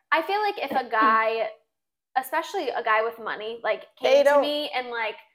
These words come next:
Speaker 1: didn't throw all his shit in my face and was, like, actually genuine and nice and, like, that caught my eye and then everything came with it
Speaker 2: Yes.
Speaker 1: after, it's like,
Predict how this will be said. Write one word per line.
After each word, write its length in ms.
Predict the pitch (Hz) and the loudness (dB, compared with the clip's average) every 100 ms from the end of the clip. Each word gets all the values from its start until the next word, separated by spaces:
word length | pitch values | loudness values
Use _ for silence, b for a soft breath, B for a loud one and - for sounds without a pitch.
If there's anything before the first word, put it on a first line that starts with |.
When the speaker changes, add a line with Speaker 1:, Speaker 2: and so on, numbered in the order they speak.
| _ _ _ _ 220 | _ _ _ _ -8
Speaker 1:
didn't 380 | 277 269 294 - | -2 -2 -2 -6
throw 280 | 262 254 254 | 0 2 4
all 300 | - 233 226 | 4 4 2
his 200 | 254 226 | 0 -6
shit 320 | - - 233 | -6 -4 -4
in 120 | 254 240 | -4 -6
my 140 | 220 | -8
face 380 | - 196 208 240 - | -6 -8 -6 -8 -8
and 120 | 240 | -8
was, 140 | 226 220 | -6 -2
like, 160 | 226 - | -2 2
actually 440 | 226 - 254 240 | 0 -2 -12 -12
genuine 420 | 226 226 226 226 | -6 -6 -4 -8
and 180 | 220 214 | -10 -10
nice 280 | 208 214 226 | -6 -6 -6
and, 140 | 226 220 | -12 -6
like, 300 | 214 214 - | -6 -6 0
that 220 | 226 214 - | 4 4 0
caught 220 | 233 - | -2 0
my 80 | 233 214 | -2 -2
eye 300 | 208 214 233 - | 0 0 -2 -6
and 160 | 233 233 | -8 -8
then 220 | 226 226 | -8 -4
everything 440 | 233 233 240 233 220 | -4 -4 -8 -8 -14
came 240 | 233 220 | -14 -8
with 120 | 220 | -6
it 80 | 240 | -2
Speaker 2:
Yes. 320 | 302 359 202 | 0 2 2
Speaker 1:
after, 240 | 196 269 277 | 0 -2 -2
it's 140 | 240 - | -6 -4
like, 160 | 233 | -4